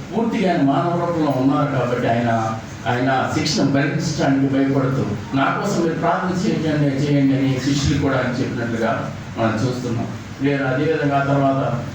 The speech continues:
ఇప్పటి వరకు ప్రసాద్ భాష గారు చెప్పినట్టు ఎన్నో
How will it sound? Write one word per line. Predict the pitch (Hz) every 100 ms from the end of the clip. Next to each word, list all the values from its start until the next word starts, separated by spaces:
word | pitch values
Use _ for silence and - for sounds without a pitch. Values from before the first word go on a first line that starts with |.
| -
ఇప్పటి | - 139
వరకు | 143 143 139
ప్రసాద్ | 139 135 139 135
భాష | 135 135
గారు | 123 117
చెప్పినట్టు | 139 135 131 123 117 95 - - 127
ఎన్నో | 147 185 165